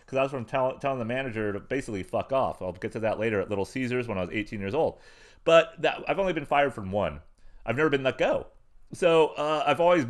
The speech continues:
uh, m-, m-, I've always quit on my own. Uh, and that goes back to the loserisms, unlikability, whatever it might be. Likability factor.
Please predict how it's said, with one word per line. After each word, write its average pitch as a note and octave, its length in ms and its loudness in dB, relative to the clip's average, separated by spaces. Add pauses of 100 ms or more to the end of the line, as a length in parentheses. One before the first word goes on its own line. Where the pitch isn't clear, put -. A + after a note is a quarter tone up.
(180)
uh, C3 280 -6
m-, C3+ 260 -12
m-, C3 100 -14 (120)
I've C#3 160 -2
always E3 160 2
quit - 280 -2
on B2 160 -4
my A#2 160 0
own. G2 300 -2 (460)
Uh, A#2 60 -2
and B2 140 0
that C#3+ 140 -2
goes C3+ 140 -2
back D3 260 2
to A#2+ 60 -8
the G#2+ 200 0 (960)
loserisms, F3 720 2
unlikability, D#3+ 640 0
whatever C3+ 220 2
it C3 40 -2
might A2+ 200 0
be. E2 240 -6 (840)
Likability C3 500 0
factor. C#3+ 340 -4